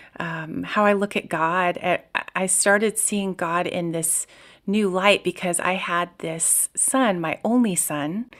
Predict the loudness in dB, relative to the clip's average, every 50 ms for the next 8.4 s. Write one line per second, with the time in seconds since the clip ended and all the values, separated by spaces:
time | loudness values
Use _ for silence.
0 | -20 -20 -20 -20 -20 -20 -20 -12 -8 -6 -4 -4 -4 -4 -4 -4 -4 -2 -2 -2
1 | -2 -2 -2 -2 -2 -2 -2 -2 -2 0 0 0 0 -2 -2 -4 -4 -2 0 0
2 | 0 0 0 -2 -2 -2 -4 -6 -10 -14 _ -20 -20 -20 -20 -20 -20 _ _ _
3 | _ -2 0 0 0 0 -2 0 0 2 2 2 2 4 4 4 2 2 2 0
4 | -2 0 0 -2 -2 -4 -6 -6 -4 -4 -2 -4 -4 -6 -6 -4 -2 0 0 0
5 | 0 0 0 0 0 -2 -2 -4 -4 -4 -4 -4 -4 -6 -6 -10 -12 -16 _ -20
6 | -20 -20 -20 -20 _ _ -20 -20 -20 _ _ -2 -2 -2 -2 -2 -6 -4 -2 -2
7 | -2 -2 0 0 2 2 2 2 0 0 0 -2 -2 -2 0 0 -2 -2 -2 -2
8 | -2 -2 -4 -4 -4 -6 -6 -8